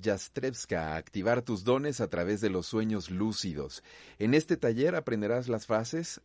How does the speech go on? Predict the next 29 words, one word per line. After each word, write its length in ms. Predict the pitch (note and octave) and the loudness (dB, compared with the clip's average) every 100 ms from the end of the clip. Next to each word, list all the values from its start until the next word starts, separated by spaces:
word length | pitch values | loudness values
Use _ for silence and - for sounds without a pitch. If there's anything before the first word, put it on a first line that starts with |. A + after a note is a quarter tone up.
| - | -12
y 160 | D#2+ | -8
los 260 | D#2+ E2 D#2 | -4 -4 -4
ciclos 440 | A2 A2 A2 - | -6 -4 -4 -6
correctos 600 | - E2 E2 F#2+ - G#2 | -8 -6 -2 -2 -2 -8
para 560 | - F2 D2+ D2 C#2+ C#2 | -4 -4 -2 -6 -8 -12
conseguir 600 | - E2+ - D#2+ F#2+ G2 | -10 -8 -6 -6 -4 -4
sueños 460 | - A2 G#2 F#2 G#2 | 0 0 0 -4 -4
lúcidos, 560 | C3+ B2+ A#2+ A#2+ - - - - | -4 -2 -4 -4 -6 -18 -20 -12
protocolos 840 | - G2+ - F2+ B2 C#3 E3 E3 - | -2 0 0 0 6 8 8 4 0
y 320 | - F#2+ F2+ | -4 0 0
herramientas 760 | E2+ F2 F#2 A#2 B2 B2+ C3 - | 0 0 -2 -4 -2 -4 -4 -6
que 140 | E2 | -6
más 340 | D#2+ G#2 B2 | -2 -2 -2
funcionan, 580 | - A2+ A2+ C3 C3 G2+ - - - | -4 -2 0 0 0 -4 -6 -20 -6
el 200 | G2 G2 | -2 0
qué 160 | - D#3+ | 6 6
hacer, 440 | D#3+ - E3 G3+ - - - | 6 2 0 0 -8 -20 -10
pero 200 | - F#2 | 0 2
también 460 | F2+ E2+ F2 G#2 A2 - | 2 -2 0 2 0 0
qué 220 | G2+ G2+ | 2 4
no 320 | A2 A2 G#2+ | 4 4 4
hacer 480 | G2 F#2+ A2+ A#2 A#2 | 2 0 4 4 4
en 160 | - F#2 | 0 -2
los 140 | E2+ | -2
sueños 380 | D#2+ F#2 G2 F#2 | -2 -2 -2 -2
lúcidos. 520 | G#2+ A2 G#2 F2 E2+ - - - - - | -2 -2 -2 -4 -4 -10 -20 -20 -20 -10
Obtendrás 680 | - F#2 G#2 G2 A#2+ B2 - | -6 0 0 4 4 4 -2
instrucciones 640 | G#2 G2 - E2 F3 G3 F#3 | -6 -6 -6 -4 -2 0 2
directas 640 | C3+ D3 - G3 - - | 4 4 2 -6 -6 -16